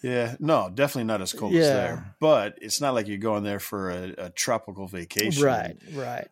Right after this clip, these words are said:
Speaker 1: I would almost rather, if we're not in an actual tropical location, try to find something where
Speaker 2: Warm.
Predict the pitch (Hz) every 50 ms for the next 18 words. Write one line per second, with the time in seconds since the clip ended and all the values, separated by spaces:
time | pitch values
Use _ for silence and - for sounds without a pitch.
0 | _ _ - 107 117 113 107 104 110 104 101 95 90 - - 98 92 98 104 110
1 | 113 110 104 98 92 92 90 90 95 107 - - 127 - _ _ _ - - -
2 | - 98 98 98 107 113 113 104 104 104 95 95 98 107 113 117 110 - - 110
3 | 95 - - 104 98 95 _ - - 95 92 92 90 - 98 92 90 - - 92
4 | - 107 104 95 92 - - 107 101 101 95 - - 104 95 - - 92 95 92
5 | 92 95 95 92 - _ _ _ _ - 135 120 139 135 135 156